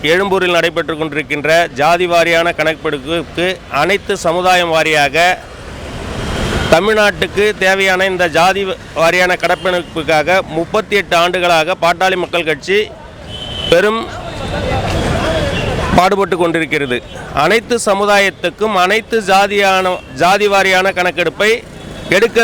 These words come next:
வேண்டும் என்று இந்த தமிழ்நாட்டின் முதல்வர் அவர்களை ஒவ்வொரு ஐந்தாண்டும் வலியுறுத்தி ஆர்ப்பாட்டம் நடைபெற்று கொண்டிருக்கிறது. ஆனால் மைனாரிட்டியாக இருக்கின்ற சமுதாயங்கள்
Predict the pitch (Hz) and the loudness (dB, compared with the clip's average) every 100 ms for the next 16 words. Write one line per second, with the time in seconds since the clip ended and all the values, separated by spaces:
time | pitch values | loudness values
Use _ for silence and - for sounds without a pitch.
0 | 214 208 208 214 190 180 220 233 220 - | 2 2 2 2 0 2 4 4 0 -8
1 | - - - 175 180 175 165 - 180 220 | -16 -14 -6 0 4 4 4 2 0 2
2 | 214 196 190 190 185 202 196 185 175 175 | 2 2 0 0 2 2 4 4 4 4
3 | 220 254 - - - - - - - - | 2 0 -4 -10 -10 -8 -6 -6 -4 2
4 | 165 214 247 254 240 233 220 208 156 214 | 4 4 6 6 6 6 6 4 2 2
5 | 233 226 208 233 262 254 - - - 185 | 4 4 4 2 -2 -4 -10 -12 -2 2
6 | 226 233 220 208 247 208 208 214 202 196 | 4 4 4 2 2 2 4 2 0 0
7 | 185 196 190 180 170 175 165 156 160 147 | 0 0 -2 -4 -4 -2 -2 -2 -2 -2
8 | 131 - - - - - - 143 170 180 | -4 -6 -10 -8 -8 -6 0 2 4 6
9 | 202 208 - 147 151 175 208 214 208 196 | 4 2 -4 -4 2 4 4 4 2 2
10 | 202 196 208 196 175 185 175 160 175 196 | 2 2 2 -2 -2 -2 0 0 2 4
11 | 190 175 170 180 | 6 4 4 2